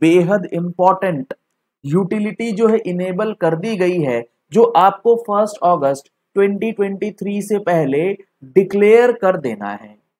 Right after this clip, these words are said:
क्या है ये यूटिलिटी और क्या है इसका पर्पस, आप लोगों के लिए बेहद इंपॉर्टेंट इन्फॉर्मेशन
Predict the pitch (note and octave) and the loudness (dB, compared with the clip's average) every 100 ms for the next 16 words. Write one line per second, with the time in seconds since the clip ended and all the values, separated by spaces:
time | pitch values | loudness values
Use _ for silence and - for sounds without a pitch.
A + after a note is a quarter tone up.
0 | _ _ _ G#3 G#3 G#3 A3+ A3+ A3+ G#3+ | _ _ _ 6 6 8 4 4 4 4
1 | G#3 A3 A3 A3 A#3 A#3+ A3 G#3+ G#3 G3 | -2 -2 -2 -2 0 2 2 0 2 2
2 | G#3 A3+ A3 A3 G#3 G3 G3 D3 B2 A#2+ | 2 -2 -2 -6 -4 -4 -4 -2 -2 -4
3 | _ _ - F3+ G#3 G#3+ G3+ A3 G#3+ A3 | _ _ 0 2 4 2 0 0 -2 -2
4 | G#3 A3 A3 D#3 F3+ F#3 A3 A3 G#3+ G3+ | -2 -2 -2 0 2 4 4 2 -2 -2
5 | F#3+ F#3+ - A3 G#3+ F#3+ F#3 F#3+ F#3 F3 | 0 0 0 -4 -4 -6 -4 -4 -4 -6
6 | E3 A#2+ | -6 -8